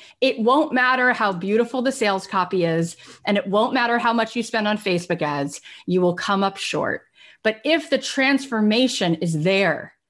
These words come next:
people will be glued. And that's why I'm so happy to report this, that we are nowhere near any of the statistics in terms of how I launch.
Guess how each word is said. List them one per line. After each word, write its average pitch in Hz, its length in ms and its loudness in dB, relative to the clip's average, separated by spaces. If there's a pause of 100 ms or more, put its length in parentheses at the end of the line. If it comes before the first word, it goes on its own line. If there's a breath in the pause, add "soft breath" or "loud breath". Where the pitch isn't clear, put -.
(380)
people 254 500 2
will 208 300 2
be 190 400 2
glued. 180 720 2
And 190 200 0
that's 240 380 0
why 208 400 0
I'm 175 180 -4
so 262 360 0
happy 262 340 0
to 226 100 2
report 175 480 -2
this, 135 400 -6 (420 loud breath)
that - 220 -2
we 277 460 2 (120)
are 208 560 2
nowhere 269 720 2
near 190 760 0 (580)
any 285 360 4
of 233 100 -4
the 233 100 2
statistics 175 840 -4
in 196 180 0
terms 202 320 0
of 185 100 0
how 190 360 -2
I 196 160 0
launch. 170 560 -4